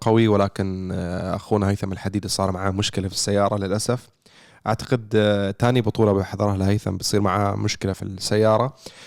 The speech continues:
فهارد لك هيثم ومبروك للأبطال. ما شاء الله، يعني، رفعت وأحمد والمنصوري ما شاء الله أسمائهم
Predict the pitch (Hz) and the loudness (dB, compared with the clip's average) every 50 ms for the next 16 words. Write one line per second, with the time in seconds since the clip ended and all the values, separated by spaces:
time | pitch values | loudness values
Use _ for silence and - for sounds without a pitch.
0 | - - _ _ - - 104 104 98 92 113 110 104 95 104 104 - - - - | -20 -20 _ _ -2 0 2 2 4 2 2 2 2 2 0 0 -2 -4 -2 -2
1 | 98 98 - 117 123 131 123 107 104 104 104 95 107 110 107 - - 107 101 101 | -2 0 0 0 -2 0 -2 -2 0 0 0 2 2 0 0 0 -2 -4 -2 -2
2 | 104 - - 113 117 120 117 113 110 104 - - 95 95 92 92 92 98 101 104 | -4 0 2 2 4 4 4 2 0 0 0 -2 -2 -2 -2 -2 -2 -2 -2 -2
3 | - 92 95 104 - 107 104 101 - 104 104 98 101 95 95 98 98 101 98 - | -2 -2 -2 -2 -2 -6 -8 -6 -8 -8 -6 -4 -4 -6 -6 -6 -6 -6 -4 -2
4 | - 110 107 104 101 101 - - 101 101 101 98 - - 107 104 104 | 0 0 0 0 -2 -4 -2 -2 -2 -2 -2 -2 -2 -2 0 0 -2